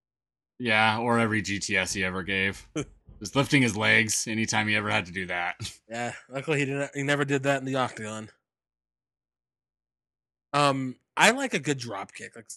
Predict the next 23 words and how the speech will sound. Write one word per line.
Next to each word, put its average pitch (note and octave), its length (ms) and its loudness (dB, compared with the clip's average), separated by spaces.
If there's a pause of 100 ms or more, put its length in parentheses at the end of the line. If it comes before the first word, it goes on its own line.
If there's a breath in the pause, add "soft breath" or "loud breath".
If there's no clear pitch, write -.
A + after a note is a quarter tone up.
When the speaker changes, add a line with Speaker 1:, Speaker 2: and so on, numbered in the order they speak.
(120)
Speaker 2:
a D#3 80 -6
drop C#3 300 -4
kick, D3+ 180 -6
like, C3+ 180 -4
when C3 120 -6
it's B2 180 -6
hit B2+ 220 -10
really B2 240 -10
well. A#2 360 -8
Speaker 1:
Mm. A2+ 300 -4
Speaker 2:
It D3 80 -6
just E3+ 240 -2
looks C#3 180 -6
super C3 340 -6
cool. A#2 400 -8 (240)
Or, C#3 80 -4
like, B2+ 120 -4
the C#3 80 -2
Paul C#3 300 0
London, B2+ 340 -4
like, A2 180 -8
drop G#2+ 360 -12
salt, C3 360 -4